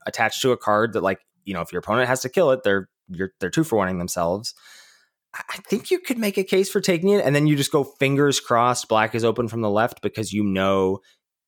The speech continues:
past the pack one, pick one horde, you didn't pass any black.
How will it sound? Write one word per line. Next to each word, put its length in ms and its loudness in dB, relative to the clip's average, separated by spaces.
past 420 -2
the 60 -6
pack 300 -2
one, 120 0
pick 200 -8
one 180 -2
horde, 720 0
you 220 -2
didn't 420 -2
pass 320 -2
any 180 -8
black. 380 -10